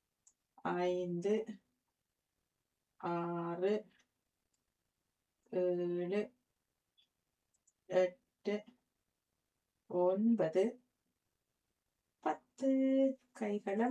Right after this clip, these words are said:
மெது அடுத்துட்டு, பிறகு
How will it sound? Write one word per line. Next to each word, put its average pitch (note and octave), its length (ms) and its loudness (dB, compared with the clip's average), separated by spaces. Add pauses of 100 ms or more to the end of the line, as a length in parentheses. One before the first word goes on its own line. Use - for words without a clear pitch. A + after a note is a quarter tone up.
மெது E3+ 300 0 (400)
அடுத்துட்டு, - 640 0 (1600)
பிறகு G#3+ 880 6